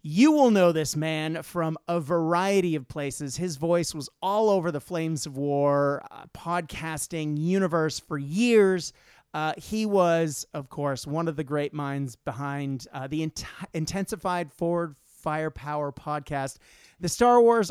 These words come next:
Armada podcast that I was a part of, and ironically, I never said a word. I know, funny, right? But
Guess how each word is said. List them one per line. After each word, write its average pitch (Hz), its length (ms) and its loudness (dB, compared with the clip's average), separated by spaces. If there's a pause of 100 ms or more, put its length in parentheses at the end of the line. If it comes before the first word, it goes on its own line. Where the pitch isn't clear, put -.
Armada 165 480 0
podcast 147 600 -4
that 151 120 -4
I 156 120 0
was 160 180 0
a 156 40 -4
part 180 300 -2
of, 202 240 -2
and 151 140 -4
ironically, 202 840 -2 (140)
I 233 120 -4
never 285 280 -4
said 240 280 -4
a 277 40 -6
word. 190 560 -6 (320)
I 156 80 -2
know, 165 240 2
funny, 151 280 -4
right? 131 280 -4 (880)
But 311 540 -2